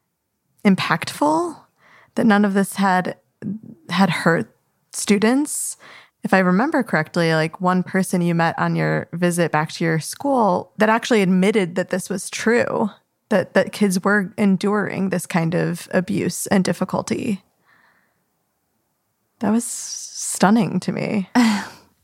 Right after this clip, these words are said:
Speaker 2: It was stunning to me, too. <laughs> I don't know how you teach at a school that has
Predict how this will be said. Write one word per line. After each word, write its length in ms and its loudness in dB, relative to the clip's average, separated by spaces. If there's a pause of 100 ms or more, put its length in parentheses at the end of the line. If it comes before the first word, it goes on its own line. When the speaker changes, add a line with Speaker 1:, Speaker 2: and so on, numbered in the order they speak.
(480)
Speaker 2:
It 160 4
was 120 -6
stunning 480 2
to 160 4
me, 180 6
too. 400 0 (720)
<laughs> 720 -6
I 60 2
don't 480 2
know 400 2
how 560 -4 (640)
you 720 2 (880)
teach 340 2
at 100 0
a 80 0
school 540 0
that 180 0
has 480 -6